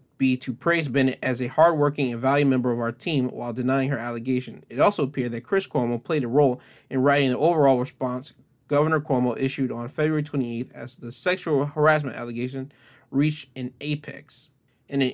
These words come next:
email at three twenty P M Eastern Time on February twenty-eighth, Velasco replied to an email from Chris Cuomo that included language that would be, that would largely made up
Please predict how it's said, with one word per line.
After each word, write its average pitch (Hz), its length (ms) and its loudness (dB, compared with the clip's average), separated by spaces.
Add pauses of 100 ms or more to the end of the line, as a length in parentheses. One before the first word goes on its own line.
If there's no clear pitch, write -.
email 185 380 4
at 123 260 -2
three 180 540 -6 (200)
twenty 156 300 0
P 151 260 -2
M 123 260 -2
Eastern 151 380 -6
Time 117 340 -8
on 120 100 -10
February 143 280 0
twenty-eighth, 120 380 -4
Velasco 139 600 0 (320)
replied 147 360 2
to 139 120 -2
an 120 140 -6
email 131 400 0
from 123 220 -8
Chris 151 300 -2
Cuomo 120 320 -2
that 117 160 -8
included 135 480 -4
language 131 320 -2
that 120 120 -6
would 117 140 -6
be, 117 280 -8 (420)
that 139 200 0
would 156 380 2
largely 151 640 2 (400)
made 147 300 0
up 127 240 0